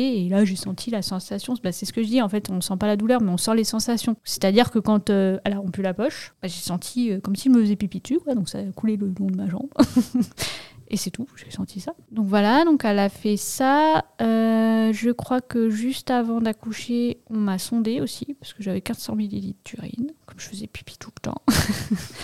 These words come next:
Donc, euh, ils m'ont sondée et après, bah, j'ai commencé à accoucher.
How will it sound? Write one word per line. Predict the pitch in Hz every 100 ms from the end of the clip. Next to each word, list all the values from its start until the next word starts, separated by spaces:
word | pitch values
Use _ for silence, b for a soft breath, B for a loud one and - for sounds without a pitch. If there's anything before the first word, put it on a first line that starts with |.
| B B B _ -
Donc, | 226 214 -
euh, | 202 214 220
ils | 208
m'ont | 208
sondée | - 202 196 240 294 302 -
et | 220 190
après, | 185 - - 247 233
bah, | 185
j'ai | 175 185
commencé | 208 226 233 233
à | 214
accoucher. | 190 - - 220